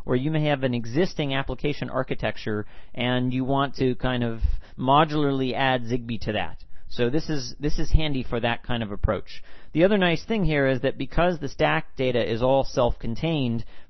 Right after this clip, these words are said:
from the application, it's easy to maintain the stack functionality, uh, or upgrade the stack features without impacting the application, or with minimal impact to the application, let's say. So, for example, the N C P could be a pre-programmed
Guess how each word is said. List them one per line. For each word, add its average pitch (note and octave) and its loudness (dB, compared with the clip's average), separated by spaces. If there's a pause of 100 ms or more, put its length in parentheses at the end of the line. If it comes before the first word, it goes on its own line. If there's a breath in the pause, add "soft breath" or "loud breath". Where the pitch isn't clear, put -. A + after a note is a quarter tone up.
(120)
from B2 0
the A#2+ 0
application, B2+ 0 (240 soft breath)
it's C3+ -4
easy D#3 -4
to C3 2
maintain C3+ -2 (140)
the A#2 -2
stack C#3+ -2
functionality, A2 -4 (300 soft breath)
uh, A2 0
or A2 -2
upgrade B2+ 2
the A2+ -2
stack B2+ -2
features G#2+ -4 (200 loud breath)
without D#3 4
impacting C#3+ 2
the B2 0
application, B2+ 0
or G#2 -2 (100)
with B2+ 0
minimal D3+ 2
impact B2+ 0
to - -6
the A2+ -2
application, A2+ 0
let's F#2+ -8
say. - -6 (360 soft breath)
So, A#2+ 2
for B2+ -4
example, B2 2
the A#2+ 0
N C3 0
C C#3 -2
P E3+ 0
could C#3+ -2
be C3+ 0
a A#2 -2
pre-programmed C3+ 0